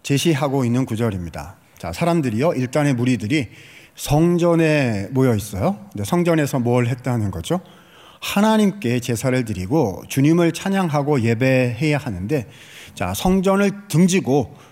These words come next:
동쪽에 있는 태양을 향해서 경배했다는 것입니다.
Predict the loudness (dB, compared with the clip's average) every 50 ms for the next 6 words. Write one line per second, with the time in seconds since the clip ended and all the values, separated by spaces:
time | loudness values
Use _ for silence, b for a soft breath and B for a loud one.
0 | B B -2 0 2 2 2 2 0 2 2 2 2 2 2 2 2 2 2 2
1 | 0 -2 -4 -4 -4 0 0 2 2 2 0 0 0 0 0 0 2 0 0 2
2 | 2 0 0 0 B B B B B B B B -2 0 2 2 2 2 2 2
3 | 0 -2 -4 -8 -18 -20 -12 -8 -8 -4 -2 0 0 2 2 0 -2 -4 -4 -4
4 | -4 -4 -6 -8 -10